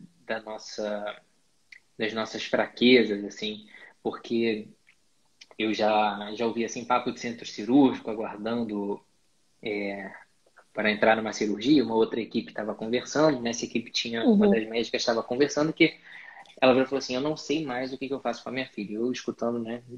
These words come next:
Speaker 1: ali do canto, fingindo de morto. "Eu não sei mais o que eu faço com a minha filha. Minha filha chegou em casa pra fazer o trabalho, aí eu comecei com ela, 'Então vamos lá, filha, tudo que começa com um A.'" Aí começou lá, abajur, armário, não sei o quê, nananã, nananã, e daqui a pouco a criança começou a virar pra mim e falar assim,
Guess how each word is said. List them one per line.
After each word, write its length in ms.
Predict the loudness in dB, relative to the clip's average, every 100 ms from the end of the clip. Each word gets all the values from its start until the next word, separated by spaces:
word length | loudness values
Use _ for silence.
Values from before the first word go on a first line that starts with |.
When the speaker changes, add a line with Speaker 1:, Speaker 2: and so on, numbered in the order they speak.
| -18 _ -10
Speaker 1:
ali 220 | -4 -2
do 140 | -2
canto, 460 | -4 -4 -4 -4 -10 -6
fingindo 640 | -4 -4 -2 -2 -2 0
de 120 | 2
morto. 420 | 2 0 -4 -10 _ -20 -20 _ _ 2
"Eu 100 | 4
não 60 |
sei 140 | 4 2
mais 160 | 2
o 40 | 2
que 40 |
eu 40 | 2
faço 200 | 2 0
com 60 |
a 20 | -4
minha 140 | -4
filha. 380 | 0 0 0 -4
Minha 140 | -8 0
filha 200 | 2 4
chegou 200 | 4 2
em 60 | 4
casa 480 | 6 6 4 -2 -8 _ _ _ _
pra 120 | -2 0
fazer 220 | 0 -2
o 40 | 0
trabalho, 560 | 0 2 0 0 -4 -12 _
aí 100 | 0 0
eu 60 |
comecei 320 | 2 -2 -2
com 100 | -4
ela, 140 | -4 -6
'Então 160 | -6 -2
vamos 260 | -2 0
lá, 80 | 0
filha, 160 | 0 0
tudo 240 | 2 4
que 100 | 4
começa 420 | 2 2 0 -2 -2
com 140 | 0
um 120 | 2
A.'" 100 | 2 0 -8 -14 -14 _ _ _ _ _ _ _ -4
Aí 160 | -2
começou 360 | 0 0 0 2
lá, 220 | 2 2
abajur, 760 | 2 2 0 -4 -6 -2 0 0
armário, 760 | 0 -2 -6 -6 -4 -4 -6 -8
não 60 |
sei 160 | -8 -8
o 20 |
quê, 240 | -6 -6 -6
nananã, 420 | -6 -8 -8 -10
nananã, 500 | -10 -12 -8 -6 -6
e 80 | -6
daqui 160 | -6
a 40 | -8
pouco 200 | -8 -10
a 60 |
criança 300 | -8 -10 -12
começou 360 | -10 -8 -4 -2
a 40 |
virar 180 | 0 0
pra 100 | 0
mim 100 | -4
e 40 | -2
falar 160 | -2
assim, 280 | -2 -4 -16